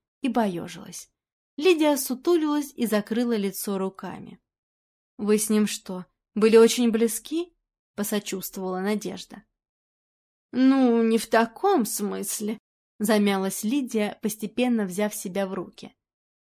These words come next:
«Просто мы с ним старые друзья. Сто лет были знакомы. Работали вместе». «Старые песни о главном?» —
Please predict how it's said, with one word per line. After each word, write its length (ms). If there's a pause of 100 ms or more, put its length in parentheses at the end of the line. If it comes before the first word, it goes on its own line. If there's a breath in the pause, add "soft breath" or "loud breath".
(100)
«Просто 500
мы 240
с 140
ним 160
старые 560
друзья. 680 (460)
Сто 320
лет 320
были 240
знакомы. 800 (480)
Работали 680
вместе». 600 (840)
«Старые 480
песни 480
о 140
главном?» — 640